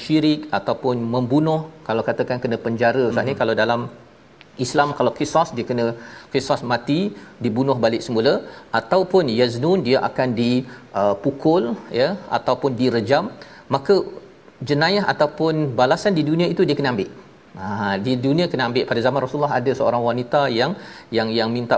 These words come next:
Speaker 1: pada Rasulullah untuk direjam. Pasal apa? Pasal dia terlibat dengan zina ini. Di dunia, bila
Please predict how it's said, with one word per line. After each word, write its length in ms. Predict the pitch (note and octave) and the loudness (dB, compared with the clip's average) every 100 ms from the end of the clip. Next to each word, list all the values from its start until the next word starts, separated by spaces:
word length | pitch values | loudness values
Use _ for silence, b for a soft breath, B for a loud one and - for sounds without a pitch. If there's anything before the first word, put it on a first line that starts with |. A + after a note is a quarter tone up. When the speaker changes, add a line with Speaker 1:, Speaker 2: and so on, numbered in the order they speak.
| A#2 | 2
Speaker 1:
pada 100 | A2+ | 0
Rasulullah 320 | A2 A#2+ A2+ A#2 | 0 0 -2 -2
untuk 140 | B2 A#2 | -4 -2
direjam. 380 | A#2+ A#2+ G#2+ - - B B B | -2 0 0 -2 -10 B B B
Pasal 200 | G#2+ B2 A#2+ | -2 0 2
apa? 140 | E3+ F3+ | 0 0
Pasal 200 | A#2+ A#2 G#2+ | 0 0 0
dia 100 | A#2 | -2
terlibat 300 | A2+ A2+ B2 - | 0 0 2 2
dengan 160 | A2+ G#2+ | -2 -2
zina 200 | A#2 A2+ E2 | -2 -2 -2
ini. 160 | A#2+ F#3+ G#3+ B B A2+ | -2 -2 -4 B B 0
Di 60 | D#3+ C3+ | 0 4
dunia, 320 | E3 F#3 G#3+ A3 G3 A#2+ | 4 4 4 2 0 0
bila 260 | D3 D#3+ | 2 4